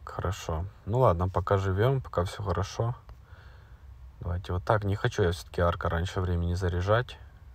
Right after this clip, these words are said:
Не арка, а этого Огиму. Так, э, раз, два. Хорошо.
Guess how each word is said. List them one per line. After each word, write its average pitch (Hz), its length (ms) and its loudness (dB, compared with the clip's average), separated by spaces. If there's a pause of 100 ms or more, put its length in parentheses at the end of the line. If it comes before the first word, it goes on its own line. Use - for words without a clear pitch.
(140)
Не 90 240 2
арка, 104 380 4
а 80 300 0
этого - 260 -6 (100)
Огиму. 85 340 -2 (2250)
Так, - 480 0 (160)
э, 87 580 -2 (380)
раз, - 680 -6 (920)
два. 92 540 0 (4000)
Хорошо. 85 720 -4